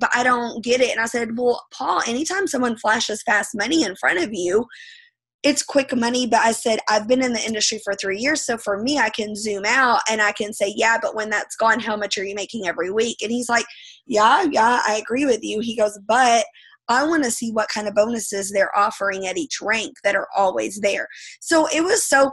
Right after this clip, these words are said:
cool to me to talk to our C E O and for him to be that transparent where he's like, "Let me take a look at it."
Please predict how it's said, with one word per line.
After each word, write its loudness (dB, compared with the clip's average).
cool 0
to -4
me -4
to -6
talk -2
to -4
our 2
C -6
E -4
O 4
and 2
for 2
him 0
to -2
be -2
that 2
transparent -2
where 2
he's -6
like, 2
"Let 0
me 0
take 4
a 4
look 4
at 2
it." -6